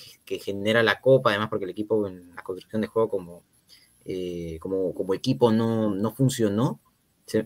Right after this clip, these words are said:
era muy de defender y eso a Hernán le costó. Eh, también su año fue mejor, también la segunda parte, pero tampoco que su primera parte del año haya sido tan, tan mala.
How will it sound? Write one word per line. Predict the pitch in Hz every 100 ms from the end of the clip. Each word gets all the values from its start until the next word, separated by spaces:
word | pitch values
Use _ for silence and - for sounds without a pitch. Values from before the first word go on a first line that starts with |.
| 104 107
era | 110
muy | 113 113 135 139
de | 127
defender | 110 - 101 110 127 139 - _ _ _ _
y | 104
eso | 107
a | 113
Hernán | 117 120
le | 127
costó. | - - 139 117 - _ _ _ _ _ _ _ _ _ _ - -
Eh, | 101 98 95 95 92 90 90 85 -
también | 95 104 117 139 139 127
su | 120
año | 120 113
fue | - 117 113 110 107 107 - _ _ _ _
mejor, | 104 110 113 - 147 139 139 _ _ _ _ -
también | 104 110
la | 110
segunda | 107 104 98
parte, | 113 117
pero | 95
tampoco | 90 110 107
que |
su | 101
primera | 95 101 98
parte | 107 104
del | 101
año | 104
haya | 101 98
sido | 101 101
tan, | 101 98 92 87 85 _ _ _ _ -
tan | 107
mala. | 120 113 139